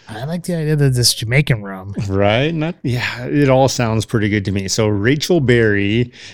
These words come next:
Speaker 2: is the master blender here with this scotch. She did well with the regular ten.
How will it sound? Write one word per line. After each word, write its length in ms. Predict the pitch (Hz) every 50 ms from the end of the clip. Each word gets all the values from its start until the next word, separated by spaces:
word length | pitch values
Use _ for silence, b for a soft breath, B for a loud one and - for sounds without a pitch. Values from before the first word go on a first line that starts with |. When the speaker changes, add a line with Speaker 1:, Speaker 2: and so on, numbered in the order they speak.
| B B
Speaker 2:
is 560 | 123 117 113 110 110 110 110 107 101 113 143
the 380 | 135 120 110 107 107 110 127 - - 233
master 840 | 131 117 113 113 110 120 135 160 151 - - - - 131 120 120 113
blender 680 | 107 117 110 117 117 123 131 135 131 117 113 107 107 98
here 260 | 95 104 101 101 95
with 200 | 95 98 92 -
this 180 | 101 98 92
scotch. 400 | - - - 104 98 92 95 107
She 160 | - - - 110
did 220 | 104 113 117 107
well 340 | 110 107 113 113 117 113 117
with 260 | 117 113 107 - -
the 140 | 123 120 113
regular 800 | 107 104 104 110 139 196 247 269 269 254 202 151 117 104 98 98
ten. 680 | 92 - - 101 95 92 95 95 107 139 175 202 190